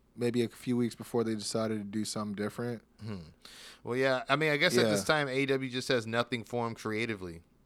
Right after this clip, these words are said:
Speaker 1: I mean,
Speaker 2: At
Speaker 1: for all
Speaker 2: the,
Speaker 1: we
Speaker 2: at
Speaker 1: know,
Speaker 2: the
Speaker 1: it, it
Speaker 2: moment.
Speaker 1: could have been a, they could have filmed them breaking up too. So who knows?
Speaker 2: Well, they kinda already did.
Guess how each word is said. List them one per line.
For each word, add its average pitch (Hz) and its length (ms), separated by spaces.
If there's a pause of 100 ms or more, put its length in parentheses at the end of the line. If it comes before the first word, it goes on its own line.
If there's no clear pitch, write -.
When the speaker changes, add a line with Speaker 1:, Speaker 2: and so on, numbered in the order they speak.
(120)
Speaker 1:
I 156 40
mean, 165 140
Speaker 2:
At 147 60
Speaker 1:
for 160 60
all 170 100
Speaker 2:
the, 180 60
Speaker 1:
we 233 40
Speaker 2:
at 226 40
Speaker 1:
know, 156 120
Speaker 2:
the 156 60
Speaker 1:
it, 147 40
it 156 40
Speaker 2:
moment. 113 220
Speaker 1:
could 196 160
have 165 60
been 151 140
a, 127 160
they 151 100
could 165 140
have 139 100
filmed 135 220
them 123 120
breaking 120 300
up 120 180
too. 113 200
So 98 140
who 117 80
knows? 110 320 (360)
Speaker 2:
Well, 180 100
they 208 180
kinda 240 280
already 185 280
did. 139 360